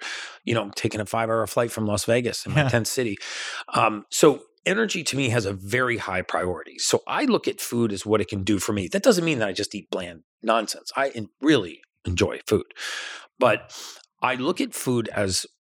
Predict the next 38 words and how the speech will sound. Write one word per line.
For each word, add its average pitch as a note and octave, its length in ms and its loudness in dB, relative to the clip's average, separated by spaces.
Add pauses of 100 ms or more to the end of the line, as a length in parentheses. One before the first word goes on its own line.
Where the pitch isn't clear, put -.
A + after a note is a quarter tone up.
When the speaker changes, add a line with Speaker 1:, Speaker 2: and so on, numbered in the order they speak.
(140)
Speaker 1:
whether A2 360 0
or F#2+ 60 -8
not F#2+ 240 -2
it's - 120 -4
going F#2 200 -2
to E2 80 -4
serve B2+ 400 0
me C3+ 300 -10 (260)
or G2+ 140 -2
whether F#2+ 220 2
it's F#2 100 -4
going F2 200 -2
to D#2 60 -4
steal D#2 300 -6
from - 260 -16
me, - 160 -20 (420)
right? G2 280 -10
And B2 120 0
there B2 60 4
are A2+ 60 2
a G#2 40 0
lot D3+ 380 0
of B2+ 100 0
thieves A#2 560 -2
out E2+ 220 0
there. D#2+ 160 0
When F#2+ 160 -4
you C3+ 100 -2
walk C#3+ 320 2
through C#3 200 -2
the A2+ 180 -2
airport, C3 460 0
it's A#2 100 -4
just A#2+ 180 -2
lined C3 680 0
with G#2 140 -6
thieves, F#2 400 -2
just, - 240 0